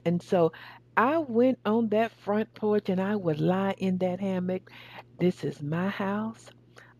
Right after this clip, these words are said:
I'm gonna be lying in the hammock." As a matter of fact, when I bought the house, I bought the hammock. "This is mine."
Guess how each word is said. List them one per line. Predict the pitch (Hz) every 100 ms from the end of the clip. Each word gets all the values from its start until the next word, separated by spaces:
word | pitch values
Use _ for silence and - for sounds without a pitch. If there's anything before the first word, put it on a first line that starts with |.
| -
I'm | 190
gonna | 180 165 151
be | 156
lying | 151 175 202 214 208
in | 208 202
the | 208
hammock." | 214 208 202 202 - -
As | 190
a | 180
matter | 190 185
of | -
fact, | 202
when | 175 165
I |
bought | 160 170 170 -
the |
house, | 180 170 -
I | 147
bought | 143 143 -
the |
hammock. | 170 160 - - - - - - - -
"This | 190 190 -
is | 151 170
mine." | 170 190 202 202 208 214 220